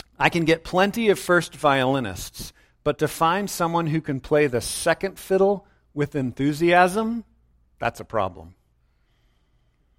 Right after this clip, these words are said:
And if we have no second fiddle, we have no harmony." Isn't that amazing? Doesn't that speak to the human problem that started with Adam and Eve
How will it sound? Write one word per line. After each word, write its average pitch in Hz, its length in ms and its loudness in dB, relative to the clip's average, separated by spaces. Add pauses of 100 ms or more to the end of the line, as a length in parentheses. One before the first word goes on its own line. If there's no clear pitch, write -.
(140)
And 143 80 -4
if 139 100 -4
we 147 100 0
have 147 140 4
no 147 140 -2
second 139 340 -4
fiddle, 117 460 -4 (380)
we 127 120 -4
have 123 180 0
no 113 140 -6
harmony." 98 520 -12 (1200)
Isn't 151 100 -8
that 160 120 0
amazing? 135 480 -4 (840)
Doesn't 175 240 -2
that 190 180 2
speak - 440 -6
to - 140 -8
the 131 100 -4
human 175 720 -4
problem 180 640 -2 (480)
that 151 120 0
started 170 480 6
with 151 160 0
Adam 156 300 6
and 139 80 -2
Eve 160 520 -4